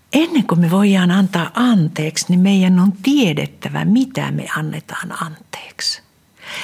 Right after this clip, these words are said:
Ja se voi ollakin kivullinen, kivulloinen prosessi, koska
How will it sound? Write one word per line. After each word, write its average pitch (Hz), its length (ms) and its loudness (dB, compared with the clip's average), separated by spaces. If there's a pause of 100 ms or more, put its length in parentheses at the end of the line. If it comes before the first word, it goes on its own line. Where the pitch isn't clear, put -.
(120)
Ja 190 80 0
se 233 220 0
voi 269 280 4
ollakin 196 520 0
kivullinen, 165 640 0 (100)
kivulloinen 175 640 2
prosessi, 196 640 -2
koska 165 400 -6